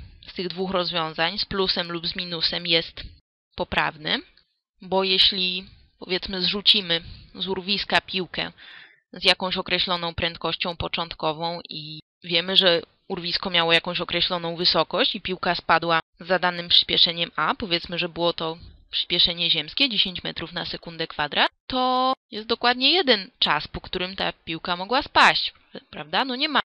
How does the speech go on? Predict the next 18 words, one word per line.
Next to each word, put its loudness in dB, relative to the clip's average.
dowolności, 2
że -4
mogła 2
spaść 2
albo 0
po -2
dziesięciu 4
sekundach, 0
albo 0
po -4
dwunastu 0
sekundach. -10
W -8
związku 0
z 2
tym, 0
mając 4
konkretne 2